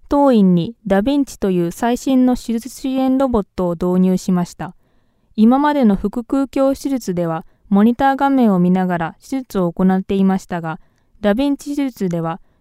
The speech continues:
術者はコクピットのようなコンソールボックスに座り、立体的な画像で、あたかもお腹の中で自分が動いているかのような感覚で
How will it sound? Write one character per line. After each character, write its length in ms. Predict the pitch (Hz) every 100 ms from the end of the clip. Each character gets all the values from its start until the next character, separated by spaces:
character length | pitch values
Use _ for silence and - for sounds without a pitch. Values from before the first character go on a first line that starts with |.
| _
術 260 | 208 214 262
者 160 | 277 196
は 140 | 170
コ 160 | - 208
ク 120 | 262
ピ 140 | -
ッ 60 | 285
ト 120 | - 226
の 100 | 190
よ 140 | 180
う 60 | 175
な 120 | 170
コ 180 | - 226
ン 80 |
ソ 200 | 240 262
ー 40 | 254
ル 100 | 240
ボ 160 | 240
ッ 60 | 240
ク 80 | -
ス 140 | - 185
に 100 | 175
座 280 | - 175
り、 180 | 165 165 - _ _
立 200 | - 202
体 240 | - 254 262
的 240 | 269 262
な 140 | 254 240
画 140 | 220
像 240 | 214 220
で、 220 | 214 214 - _ _ -
あ 80 | 254
た 140 | 277
か 140 | 240
も 180 | 202 180
お 60 | 180
腹 260 | 214 -
の 100 | 269
中 300 | 269 269 208
で 160 | 175 165
自 180 | 175 185
分 200 | 220 262
が 140 | 269 240
動 240 | 214 254
い 80 | 277
て 100 | 240
い 60 |
る 80 | 196
か 140 | - 185
の 100 | 185
よ 140 | 185
う 60 | 180
な 120 | 175
感 240 | 185 180
覚 240 | 185 - 180
で 220 | 175